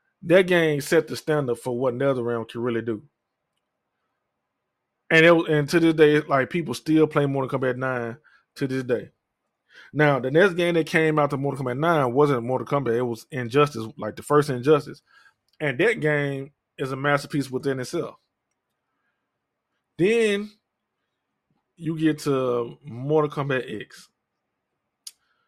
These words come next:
You get to Mortal Kombat X. That game come out in twenty fifteen.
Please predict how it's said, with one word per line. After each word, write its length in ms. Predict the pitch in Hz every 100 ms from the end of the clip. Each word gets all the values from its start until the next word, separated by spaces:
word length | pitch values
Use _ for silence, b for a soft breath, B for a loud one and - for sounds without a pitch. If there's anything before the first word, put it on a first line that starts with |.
| _ _
You 100 | -
get 100 | 117
to 60 | 113
Mortal 260 | 127 131
Kombat 240 | 123 113 113
X. 180 | - - _ -
That 160 | 131
game 240 | 147 143 143
come 240 | 147 135
out 240 | 127 120 135 156 b b _ _ _ _ _ b b _
in 160 | - 104
twenty 400 | - 156 160 160
fifteen. 640 | 151 151 147 127 98 -